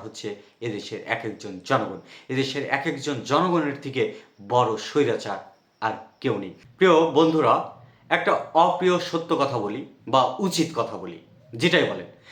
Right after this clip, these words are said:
সেটা হচ্ছে বাংলাদেশের সবথেকে বড় স্বৈরাচার কে? বাংলাদেশের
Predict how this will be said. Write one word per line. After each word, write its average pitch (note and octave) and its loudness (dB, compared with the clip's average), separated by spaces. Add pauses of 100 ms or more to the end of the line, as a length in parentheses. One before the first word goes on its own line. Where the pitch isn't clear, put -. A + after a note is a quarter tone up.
(140)
সেটা C4 4
হচ্ছে G3 2 (200)
বাংলাদেশের G#3+ 4
সবথেকে F#3+ 0 (160)
বড় F3+ 6
স্বৈরাচার D3 2 (100)
কে? F2+ -14 (760)
বাংলাদেশের G#3+ 2